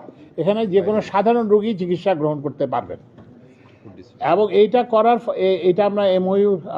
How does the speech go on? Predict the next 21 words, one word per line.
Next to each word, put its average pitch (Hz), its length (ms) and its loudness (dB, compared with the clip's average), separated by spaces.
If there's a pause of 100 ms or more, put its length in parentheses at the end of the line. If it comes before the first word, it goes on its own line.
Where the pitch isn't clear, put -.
সহসা 170 360 0 (140)
ইয়ে 170 140 0
করব 185 260 0 (400)
সমস্ত 240 340 0
রেলওয়ে 165 340 2
হাসপাতালের 117 500 -8
জন্য। 85 280 -14 (1160)
এরপরে, 247 680 4 (560)
এরপরে, 226 540 2
এরপরে 190 400 0
যেটা 208 240 2
হবে 202 280 0
যে 208 300 2
তখন 202 300 0 (100)
ওনারা 185 340 0
ওখানে 190 280 -2
ডাক্তারকে 165 760 0 (180)
ইয়ে 156 140 2
করবেন, 160 340 -2 (340)
অ্যাটাচমেন্টে 170 540 -2
দিবেন, 170 300 0